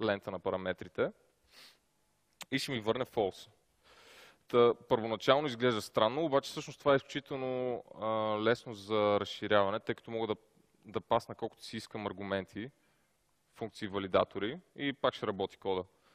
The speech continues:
Също така нещо, което ми правеше впечатление, ето тази, този чек, който имам тук за utila, който просто проверява дали всеки един от аргументите, които са паснати на pipe,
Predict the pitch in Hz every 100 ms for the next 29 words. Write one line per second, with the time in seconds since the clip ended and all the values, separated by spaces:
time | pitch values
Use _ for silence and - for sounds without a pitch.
0 | _ _ _ _ _ _ _ _ - 151
1 | - - 127 139 123 127 - 113 117 113
2 | - 113 107 101 98 92 _ 107 110 -
3 | 107 104 - - 110 - - 104 98 95
4 | 131 123 101 - 101 101 101 101 95 95
5 | _ _ _ _ _ _ 104 98 - 98
6 | - 98 - 95 95 - 95 95 95 -
7 | 98 95 151 _ _ _ _ - - -
8 | _ 160 - - 160 - 135 127 139 131
9 | 139 - - 151 135 135 127 117 113 113
10 | 123 - 117 117 - 110 - 107 - 101
11 | 107 92 - 101 151 -